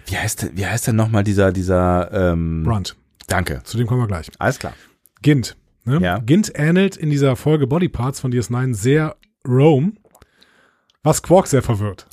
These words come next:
Speaker 2: So.
Speaker 1: <laughs> Ja.
Speaker 2: Oh Gott, du siehst aus wie mein Bruder. So.
Speaker 1: Hat das Gründe?
Speaker 2: Ja, er wird halt auch gespielt von Max Grodenchik,
Speaker 1: Alles
Speaker 2: ne?
Speaker 1: klar.
Speaker 2: Aber es ist im Prinzip so, dass, dass, dass Quark verwirren sollte. So.
Speaker 1: Ja.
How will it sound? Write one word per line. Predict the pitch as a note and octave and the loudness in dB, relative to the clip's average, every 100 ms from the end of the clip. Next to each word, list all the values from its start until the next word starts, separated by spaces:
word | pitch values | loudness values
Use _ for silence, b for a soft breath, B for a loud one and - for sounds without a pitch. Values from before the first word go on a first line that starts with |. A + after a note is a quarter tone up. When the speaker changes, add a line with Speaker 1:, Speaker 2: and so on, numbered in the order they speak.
| - | -6
Speaker 2:
So. | A#2+ F2 - | -4 -4 -10
Speaker 1:
<laughs> | - - | -12 -4
Ja. | G#2+ A2 | -2 2
Speaker 2:
Oh | |
Gott, | C3 B2 | 0 0
du | |
siehst | A#2 - | -2 2
aus | D#3 - | 0 4
wie | D#3 | 4
mein | C#3 | 4
Bruder. | B2+ G#3 G2+ - - | 4 4 4 0 -2
So. | - - - - D#3 - b b b b b _ _ - - | -2 -4 -16 -10 -10 -10 b b b b b _ _ -12 -4
Speaker 1:
Hat | G2 | -4
das | - | 0
Gründe? | A2 C#3+ C#4 B B B B B | 2 2 0 B B B B B
Speaker 2:
Ja, | C#3 C3+ | 0 2
er | B2+ | 4
wird | D3 | 4
halt | D3+ D#3 | 4 2
auch | C3+ | 0
gespielt | C3+ - D#3 | -2 2 2
von | D#3+ | 2
Max | D3 C#3+ | 0 -2
Grodenchik, | C#3+ C#3 D3+ - F3+ | -4 0 0 0 2
Speaker 1:
Alles | A2 C3 | 4 4
Speaker 2:
ne? | |
Speaker 1:
klar. | B2+ | 4
Speaker 2:
Aber | B2+ C3+ | 4 4
es | - | 2
ist | C3+ | 0
im | |
Prinzip | C3+ C3+ D3 C#3+ | 0 2 2 0
so, | C#3 C3 C#3 | -4 2 4
dass, | C3 - - C#3 | 2 0 -6 -10
dass, | B2 B2 - | -6 -6 -4
dass | B2+ A#2+ - - | -6 -6 -8 -4
Quark | B2+ B2+ | 0 0
verwirren | - A2 G#2+ | 0 0 0
sollte. | G2 F2+ F#2 - | -2 -8 -10 -16
So. | - G2 | -2 0
Speaker 1:
Ja. | D#2+ | 0